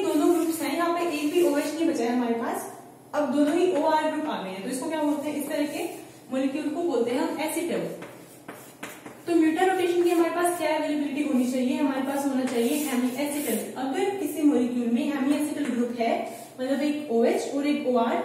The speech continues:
अगर ऐसा ग्रुप है तो वहाँ पे म्यूटा रोटेशन पॉसिबल होती है। म्यूटा रोटेशन का मतलब क्या है कि जो भी साइक्लिक स्ट्रक्चर होते हैं कार्बोहाइड्रेट्स के केस में, इनमें basically क्या होता है, ये बन जाते हैं ओपन चेन स्ट्रक्चर और अल्फा और बीटा फॉर्म।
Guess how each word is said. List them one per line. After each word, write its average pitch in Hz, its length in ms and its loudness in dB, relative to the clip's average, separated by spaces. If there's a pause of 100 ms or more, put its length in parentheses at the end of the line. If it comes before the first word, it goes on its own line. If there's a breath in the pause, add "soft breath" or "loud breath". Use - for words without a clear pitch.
(280 loud breath)
अगर 277 140 -2
ऐसा 277 340 -2
ग्रुप 285 220 4
है 294 200 0
तो 339 60 2
वहाँ 294 220 2
पे 320 80 -4
म्यूटा 285 300 4
रोटेशन 254 340 2
पॉसिबल 285 520 0
होती 339 220 -2
है। 262 140 0 (160)
म्यूटा 254 220 0
रोटेशन - 260 -4
का 330 60 -2
मतलब 302 300 -2
क्या 269 120 -4
है 285 160 -4 (440 loud breath)
कि 349 140 2
जो 330 200 0
भी 415 220 0
साइक्लिक 311 340 2
स्ट्रक्चर 330 440 -4
होते 285 180 0
हैं 285 140 0
कार्बोहाइड्रेट्स 269 600 0
के 285 100 -4
केस 233 300 -2
में, 277 100 0 (480 loud breath)
इनमें 330 220 2
basically 330 480 0
क्या 311 120 -2
होता 233 140 0
है, 285 120 0
ये 320 100 2
बन 294 160 2
जाते 247 240 0
हैं 294 140 0
ओपन 277 240 0
चेन 285 160 2
स्ट्रक्चर 311 600 -4
और 285 120 0
अल्फा 254 280 -2
और 294 140 2
बीटा 233 320 0
फॉर्म। 185 200 -6